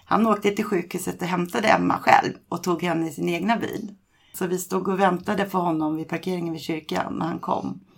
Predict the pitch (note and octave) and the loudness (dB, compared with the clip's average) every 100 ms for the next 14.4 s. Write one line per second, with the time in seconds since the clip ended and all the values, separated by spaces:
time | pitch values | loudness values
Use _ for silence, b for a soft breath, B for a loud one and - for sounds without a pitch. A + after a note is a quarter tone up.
0 | b b - F3 E3 E3+ F3+ F3 - E3+ | b b -12 -8 -6 -6 0 0 0 -2
1 | E3+ E3+ - - - - _ _ _ D#3 | -2 -4 -10 -20 -20 -20 _ _ _ -6
2 | E3 - F#3 - F#3+ - - - - - | -4 -4 -8 -8 -10 -8 -6 -6 -10 -14
3 | - - - - D#3+ D#3+ E3 C#3+ - - | -16 -8 -8 -8 -8 -6 -8 -12 -16 -14
4 | - - _ _ - - F3 E3+ D#3+ E3+ | -14 -14 _ _ -10 -6 -4 -4 -6 -6
5 | D#3 - D#3+ D#3 D3+ D#3+ D#3 D#3+ F#3 - | -6 -6 -4 -4 -6 -6 -6 -4 -4 -6
6 | B B B B E3 E3+ F3 G3 F#3+ F#3+ | B B B B -2 -2 -2 -4 -4 -4
7 | F#3 E3 D#3+ D3+ D3 - - - - B | -2 -2 -6 -10 -10 -8 -6 -4 -6 B
8 | B B B F3+ F3 F3 F#3 F3+ G3 E3+ | B B B 0 0 4 2 2 0 0
9 | F3 E3 - G#3+ - - - - - - | -2 -2 -2 0 -2 -4 -10 -8 -8 -4
10 | F3+ G3 - - F#3 F#3+ F#3+ - F#3 E3+ | -6 -6 -10 -10 -8 -8 -14 -14 -12 -12
11 | D3 _ _ - - D3+ E3+ E3 - - | -16 _ _ -12 -10 -8 -8 -10 -14 -14
12 | - F2+ - - F3+ F3+ G2+ F#2+ F3 F3+ | -10 -8 -10 -8 -8 -6 -4 -4 -6 -8
13 | F#3+ - - G3+ F#3 F3+ E3+ - F3 E3 | -10 -12 -2 2 2 2 0 -6 -10 -10
14 | E3+ C#3+ - - | -12 -16 -20 -20